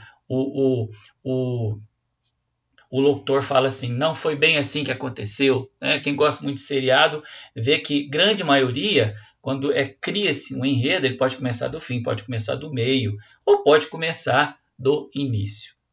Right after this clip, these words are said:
Tranquilo, galera? Então, isso aqui... é, pra que você possa entender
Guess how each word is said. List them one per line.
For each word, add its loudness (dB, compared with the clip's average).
Tranquilo, 6
galera? 4
Então, 2
isso 0
aqui... 0
é, 6
pra 2
que -8
você -2
possa -2
entender 0